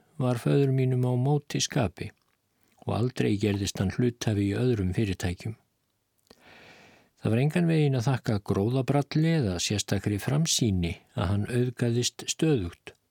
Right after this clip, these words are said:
og varð með tímanum ríkur maður. Heldur var það að þakka hinni almennu venju að eyða aðeins litlum hluta teknanna og leggja hitt til hliðar. Faðir minn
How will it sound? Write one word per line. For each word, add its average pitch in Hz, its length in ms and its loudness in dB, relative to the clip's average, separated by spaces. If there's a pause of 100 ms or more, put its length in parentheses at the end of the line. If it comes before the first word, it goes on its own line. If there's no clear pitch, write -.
(200)
og 98 140 0
varð 98 200 2
með 104 240 0
tímanum 120 400 2
ríkur 127 360 0
maður. 127 340 0 (1080)
Heldur 143 400 2
var 110 160 2
það 92 220 0
að 90 100 -4
þakka 151 400 0
hinni 123 300 2
almennu 135 500 2
venju 147 380 2 (340)
að 95 140 -2
eyða 156 480 2
aðeins 123 420 2
litlum 139 400 0
hluta 143 320 0
teknanna 131 540 0 (500)
og 131 80 2
leggja 127 320 0
hitt - 380 -4 (100)
til 135 160 0
hliðar. - 460 -6 (1900)
Faðir 151 280 2
minn 131 180 2